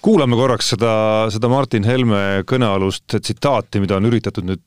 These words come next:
tõlgendada ühte ja teistpidi, et, et, et mida ta siis täpsemalt selle vähemusvalitsuse jutuga mõtles. Jutt käis siis kolmanda detsembri valitsuse pressikonverentsist, kui, kui temalt küsiti, et,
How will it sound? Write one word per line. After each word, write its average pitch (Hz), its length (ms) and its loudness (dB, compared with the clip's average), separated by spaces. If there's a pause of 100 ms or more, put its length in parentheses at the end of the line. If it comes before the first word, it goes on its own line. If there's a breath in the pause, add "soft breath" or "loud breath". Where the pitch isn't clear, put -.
(140)
tõlgendada 104 540 -2
ühte 104 320 -2
ja 92 120 0
teistpidi, 101 680 -4
et, - 240 -14 (100)
et, 101 220 -10
et 107 100 -8
mida 107 220 0
ta 87 100 -8
siis - 160 -12
täpsemalt 92 460 -6
selle 92 240 -4 (380 loud breath)
vähemusvalitsuse 98 960 -4 (340)
jutuga 110 420 -4
mõtles. 98 400 -4
Jutt 127 200 -4
käis 101 200 -4
siis - 80 -10
kolmanda 104 480 -2
detsembri 92 560 -2
valitsuse 92 800 -6 (420 loud breath)
pressikonverentsist, 98 960 -4
kui, 90 240 -6
kui 95 160 -10
temalt 87 240 -6
küsiti, 90 400 -6
et, - 80 -16